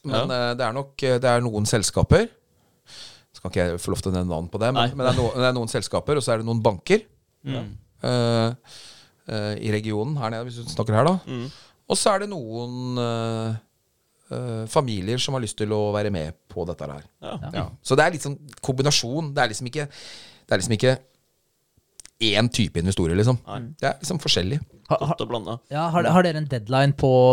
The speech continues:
Speaker 3: når dere må investere i disse selskapene som dere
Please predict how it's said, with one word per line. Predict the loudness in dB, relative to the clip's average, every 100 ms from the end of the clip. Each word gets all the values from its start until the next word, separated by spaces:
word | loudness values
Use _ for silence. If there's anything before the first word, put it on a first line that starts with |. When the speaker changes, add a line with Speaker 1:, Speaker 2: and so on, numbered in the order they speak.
| 6
Speaker 3:
når | 6 4 4
dere | 4 6
må | 8 8 8 8 6 0
investere | -4 0 0 0 0 2 2 2
i | 0 0
disse | 2 0 2 2 4 2 2 0 0 0 0 -2 -2 -4 -4 -2
selskapene | 0 0 -2 -2
som | 0
dere | 0